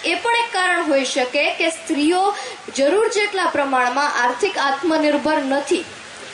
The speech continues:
પરંતુ આની સાથે બાળ ઉછેરની જવાબદારી જો ન માત્ર સ્ત્રી શિરે આવે, પુરુષ પણ એમાં સહભાગી બને, તો આપણા રાષ્ટ્રની મહિલાઓ હરેક ક્ષેત્રમાં દેશને કેટલીક નવી મેરી કોમ આપી શકે એમ છે.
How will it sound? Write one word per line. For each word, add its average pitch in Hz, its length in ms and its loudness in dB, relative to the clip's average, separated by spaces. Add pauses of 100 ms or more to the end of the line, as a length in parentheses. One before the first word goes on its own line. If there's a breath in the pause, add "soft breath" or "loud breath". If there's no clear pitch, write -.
(280 loud breath)
પરંતુ 427 360 0
આની 339 340 2
સાથે 294 440 0 (220)
બાળ 381 340 2
ઉછેરની 453 400 0
જવાબદારી 311 720 0
જો 370 200 0
ન 311 140 0
માત્ર 440 480 2 (200)
સ્ત્રી 339 220 2
શિરે 294 260 0
આવે, 233 300 2 (560)
પુરુષ 320 460 2
પણ 427 160 0
એમાં 403 360 0
સહભાગી 269 580 2
બને, 269 280 0 (320 loud breath)
તો 320 100 0
આપણા 320 300 2
રાષ્ટ્રની 349 560 0
મહિલાઓ 302 560 2
હરેક 370 520 0
ક્ષેત્રમાં 330 720 0 (200)
દેશને 302 440 0
કેટલીક 311 380 -2
નવી 269 380 2
મેરી 269 340 2
કોમ 269 280 2
આપી 220 240 -2
શકે 214 300 -6
એમ 170 200 -6
છે. - 140 -16